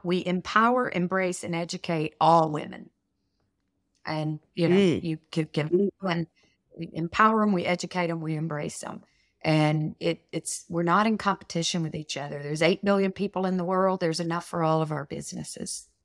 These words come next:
Speaker 1: So we
Speaker 2: Yes.
Speaker 1: can support each other. Yeah.
Speaker 2: Absolutely. Well, I have one question that I like to ask all my guests to wrap things up, and that is,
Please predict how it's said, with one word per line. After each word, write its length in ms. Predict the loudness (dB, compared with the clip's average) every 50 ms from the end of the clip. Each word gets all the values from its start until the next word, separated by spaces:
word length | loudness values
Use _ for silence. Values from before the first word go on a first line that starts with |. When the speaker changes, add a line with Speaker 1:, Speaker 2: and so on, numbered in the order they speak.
| _ _ _ _
Speaker 1:
So 360 | _ -8 -6 -4 -6 -6 -8 -12 _ _ _
we 100 | 0 2
Speaker 2:
Yes. 200 | 4 4 2 2
Speaker 1:
can 260 | 0 0 0 2 2
support 420 | 0 -2 -4 -6 -2 -2 0 0 0
each 80 | -4 -6 -10 _ _ _ _ _ -12
other. 180 | -12 -12 -12 -16 _ _ _ _ _ _ _ _ _ _ _ _ _ _ _ _ _ _ _ _ _ _ -6
Yeah. 100 | -4 -4
Speaker 2:
Absolutely. 800 | -4 -4 -6 -8 -6 -4 -4 -4 -4 -6 -8 -12 -12 -12 -16 _ _ _ _ _ _ _ _ _ _ _ _ _ _ _ _ _ _ _
Well, 120 | 0 2
I 20 | 2
have 140 | 2 2
one 300 | 2 2 4 6 6 4
question 580 | 2 2 -2 -2 0 0 -2 -2 -2 -2 0 0
that 140 | -2 -2 -2
I 120 | -2 -2
like 280 | -2 -2 -2 -2 -4 -6
to 140 | -8 -4 -2
ask 360 | -2 -2 -2 -6 -8 -16 -10 -6
all 160 | -2 0 0 0
my 220 | 0 0 -2 -4
guests 460 | -2 0 0 0 0 -2 -6 -12 -16 -12
to 120 | -10 -6
wrap 280 | -6 -4 -4 -6 -8 _
things 320 | -4 -2 -2 -2 -2 0
up, 300 | 0 0 0 -2 -4 -6
and 140 | -2 0 0 2
that 160 | 2 0 0
is, 260 | -2 -4 -4 -8 -14